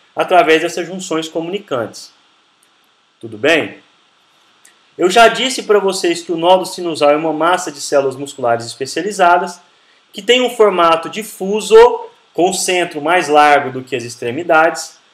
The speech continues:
são menores do que a dos átrios e possuem menores quantidades de miofibrilas. Por que que elas são menores e possuem menor quantidade de miofibrila? Porque a função dessas células não é contrair.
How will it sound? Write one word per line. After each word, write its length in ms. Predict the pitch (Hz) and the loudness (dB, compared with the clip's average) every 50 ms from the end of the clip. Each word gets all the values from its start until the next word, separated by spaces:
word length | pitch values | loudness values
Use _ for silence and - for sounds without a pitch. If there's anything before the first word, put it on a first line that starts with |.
| _ _ _ _ | _ _ _ _
são 300 | - - - 208 196 190 | -12 -4 0 0 0 2
menores 680 | 196 220 247 254 233 214 208 214 226 233 233 208 - - | 2 2 2 2 2 4 6 6 8 8 6 6 4 0
do 140 | 170 180 | -6 -8
que 140 | 175 - 170 | -4 -2 -2
a 60 | 147 | -2
dos 240 | 139 151 185 180 - | -2 -2 -4 -2 2
átrios 600 | 165 151 151 170 180 175 208 247 254 - - - _ _ _ _ _ - | 4 4 4 4 2 0 -4 -10 -12 -12 -14 -16 _ _ _ _ _ -12
e 80 | 185 | -10
possuem 480 | 190 185 208 202 202 - - 208 214 214 | 2 4 4 4 4 2 -2 -2 0 0
menores 440 | 214 208 196 185 175 180 196 202 - | 0 -2 0 0 0 0 0 -2 -4
quantidades 540 | - 214 208 - - 175 170 170 175 175 170 | -6 -8 -8 -4 0 0 0 0 0 -4 -10
de 80 | 190 | -10
miofibrilas. 840 | 190 185 185 185 185 - - 226 208 208 208 190 139 107 101 - - _ _ _ _ _ _ _ _ _ _ _ _ _ | -8 -6 -4 -6 -6 -8 -10 -10 -8 -6 -4 -4 -4 -6 -8 -14 -18 _ _ _ _ _ _ _ _ _ _ _ _ _
Por 180 | - 262 294 294 | -8 -8 -6 -4
que 100 | 285 277 | -4 -4
que 80 | 277 | -2
elas 200 | 247 233 226 214 | -2 -2 -2 -2
são 180 | - - 214 196 | -2 -2 -4 -2
menores 640 | 190 185 180 170 160 156 160 175 202 220 214 185 | -2 -2 -2 -2 0 2 4 4 4 4 2 -2
e 60 | 202 196 | -6 -6
possuem 380 | - 190 185 190 - 202 196 | -4 -4 -6 -4 -4 -6 -4
menor 360 | 185 180 170 170 170 175 170 | -4 -4 -2 -2 0 -2 -2
quantidade 500 | 170 175 165 - - 151 151 147 147 143 | -2 -6 -8 -6 -2 0 0 0 0 -2
de 100 | 131 147 | -8 -8
miofibrila? 640 | 147 147 143 139 139 - 151 131 117 117 110 98 92 - _ _ _ _ _ _ _ _ _ - | -6 -4 -4 -4 -4 -6 -12 -14 -10 -8 -8 -8 -10 -12 _ _ _ _ _ _ _ _ _ -6
Porque 260 | 185 196 190 202 208 | -6 -2 2 2 2
a 60 | 202 | 2
função 420 | 196 196 202 190 190 - 240 254 262 | 0 -2 -8 -8 -4 -2 -2 0 2
dessas 320 | 247 233 - - 180 - | 2 0 0 0 -4 -4
células 340 | - - 220 233 226 208 196 | -2 0 2 4 4 2 2
não 180 | 226 247 226 220 | 2 0 2 2
é 120 | 269 285 | 2 2
contrair. 680 | 285 - 247 233 208 - 185 165 147 135 120 107 98 | 2 0 -2 -2 -2 0 0 2 2 0 0 -4 -8